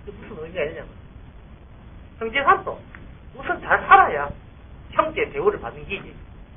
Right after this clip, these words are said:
못하는 동생, 형들, 형은 그거는 형 깜깜 못하고 그거는 형제에서도 따돌리는 거예요. 사이가 왜 그러냐 하면 그것이 왜, 왜 그러냐 하면 이 자체가 하나의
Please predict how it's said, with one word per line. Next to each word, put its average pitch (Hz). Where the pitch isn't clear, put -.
못하는 277
동생, 190
형들, 226
형은 208
그거는 208
형 320
깜깜 254
못하고 214
그거는 214
형제에서도 156
따돌리는 -
거예요. -
사이가 165
왜 208
그러냐 277
하면 151
그것이 381
왜, 269
왜 226
그러냐 262
하면 -
이 -
자체가 -
하나의 196